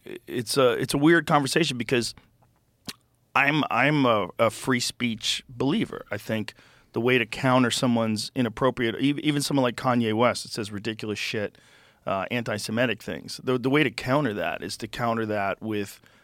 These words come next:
more thoughtful opinions on what he's saying and point out that what he's saying is inaccurate in many ways, hurtful in many ways. Like, point it out.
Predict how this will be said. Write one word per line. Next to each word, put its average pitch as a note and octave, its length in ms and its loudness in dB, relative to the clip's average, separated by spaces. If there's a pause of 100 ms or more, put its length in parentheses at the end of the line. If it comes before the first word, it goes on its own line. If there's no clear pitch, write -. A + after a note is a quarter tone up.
(240)
more B2 280 4
thoughtful C3 840 2
opinions A2 600 0
on G#2+ 100 -2
what A2 140 0
he's G#2 160 -4
saying B2+ 320 -2
and G#2 140 -8
point B2+ 280 0
out A2+ 280 0
that A2+ 100 -2
what A2+ 140 0
he's G#2+ 100 -4
saying G2+ 460 -4
is F#2+ 260 -8 (580)
inaccurate A#2 760 2
in B2 160 2
many B2 200 4
ways, A#2+ 800 2
hurtful B2 540 -2
in A#2 60 2
many A#2 140 0
ways. A2+ 140 -2
Like, A2 200 -4
point G3+ 260 2
it E3 80 2
out. E3 240 2